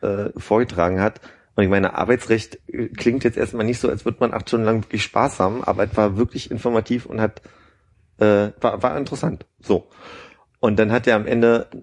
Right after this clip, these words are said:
äh, Fun Fact gebracht, nämlich, dass das, äh, Landesarbeitsgericht Berlin, äh, erhoben hat, dass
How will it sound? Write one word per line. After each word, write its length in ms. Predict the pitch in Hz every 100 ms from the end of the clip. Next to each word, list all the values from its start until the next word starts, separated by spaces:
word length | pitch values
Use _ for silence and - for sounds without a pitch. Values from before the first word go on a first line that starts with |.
| 117 104 -
äh, 40 |
Fun 220 | - 101 110
Fact 400 | 165 165 - -
gebracht, 500 | 127 131 165 - - _
nämlich, 380 | 120 113 110 -
dass 300 | 107 113 -
das, 260 | 107 92 -
äh, 320 | - - 104
Landesarbeitsgericht 1300 | 98 101 147 170 - 139 165 - - 92 123 - - - _ _ _ _ _ _ - - -
Berlin, 420 | - 87 95 135 175 - - - _ -
äh, 60 | 107
erhoben 540 | - 110 98 120 139
hat, 240 | 135 -
dass 260 | 107 98